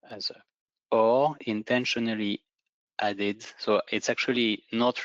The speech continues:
used in the reach restriction, those words intentionally added. It's, it's used in the recitals, and it was used during the whole decision-making procedure, but it's not there in the legal text, actually. So present to confer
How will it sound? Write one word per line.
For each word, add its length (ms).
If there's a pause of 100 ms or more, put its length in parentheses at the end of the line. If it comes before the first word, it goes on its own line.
used 460
in 80
the 120
reach 240
restriction, 520
those 240
words 300
intentionally 560
added. 500
It's, 240
it's 380
used 300
in 160
the 180 (840)
recitals, 800
and 180
it 160
was 220
used 500
during 300
the 120
whole 380
decision-making 680
procedure, 500
but 180
it's 220
not 200
there 180
in 100
the 80
legal 320
text, 300
actually. 380
So 280 (400)
present 540
to 100
confer 600